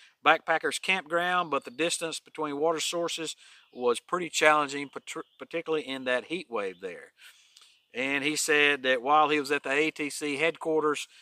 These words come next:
that Tammy, a volunteer, read a short document about leave no trace and then gave an oral quiz.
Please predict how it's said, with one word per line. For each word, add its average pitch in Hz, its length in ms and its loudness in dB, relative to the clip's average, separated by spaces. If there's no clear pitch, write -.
that 123 180 -2
Tammy, 156 380 2
a 143 80 2
volunteer, 151 600 4
read 139 180 2
a 127 40 -6
short 165 320 0
document 147 460 4
about 143 340 4
leave 147 260 -4
no 151 200 -2
trace 170 500 0
and 127 100 -6
then 139 180 -6
gave 143 220 0
an 131 200 -2
oral 151 280 2
quiz. 170 640 -2